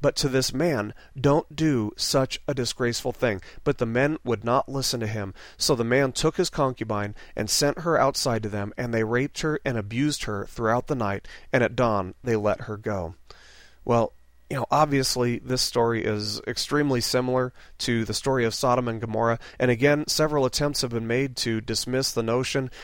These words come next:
that homosexuality is the disgraceful act being referred to in this passage.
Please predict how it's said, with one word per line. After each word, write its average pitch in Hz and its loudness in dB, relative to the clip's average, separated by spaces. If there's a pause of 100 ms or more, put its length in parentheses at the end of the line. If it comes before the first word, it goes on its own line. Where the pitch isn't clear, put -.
(160)
that 131 4
homosexuality 131 2
is 120 -2
the 113 -6
disgraceful 120 -2
act 120 0
being 120 0
referred 127 -2
to 131 -2 (320)
in 110 0
this 123 -2
passage. 135 -2